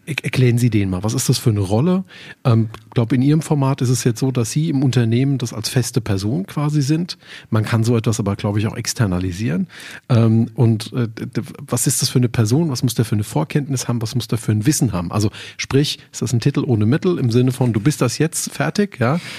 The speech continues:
Ähm, oder ist das etwa, wo man sagt, „Stopp, stopp, stopp“, bevor man jemand installiert, da muss Ausbildung durchlaufen haben, da muss Kenntnisstand haben, Vorkenntnis, Erfahrung, I don't know. W-, was ist der Q M B?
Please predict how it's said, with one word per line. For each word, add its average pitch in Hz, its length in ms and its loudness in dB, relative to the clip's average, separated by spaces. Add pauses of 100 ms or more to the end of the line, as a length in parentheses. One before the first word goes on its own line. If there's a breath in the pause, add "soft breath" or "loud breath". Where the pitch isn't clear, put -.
(300 loud breath)
Ähm, 131 220 2 (260)
oder 156 240 2
ist 147 140 0
das 151 80 2
etwa, 147 220 2
wo - 20 6
man 131 80 4
sagt, 123 160 2
„Stopp, 110 200 -2
stopp, 107 160 0
stopp“, 165 200 0 (160)
bevor 131 260 0
man 131 140 4
jemand 123 300 2
installiert, 120 680 0 (240 loud breath)
da 120 100 0
muss 123 440 0 (100)
Ausbildung 107 480 0
durchlaufen 98 560 -2
haben, 92 140 -2
da 98 60 0
muss 104 200 -2
Kenntnisstand 92 640 -2
haben, 90 100 -2
Vorkenntnis, 95 560 -4
Erfahrung, 87 460 -6
I 95 160 -4
don't 95 100 -4
know. 104 220 -10 (400 loud breath)
W-, - 240 -8
was 107 180 -4
ist 143 140 -4
der 139 80 -2
Q - 180 -2
M 120 160 0
B? 107 220 -6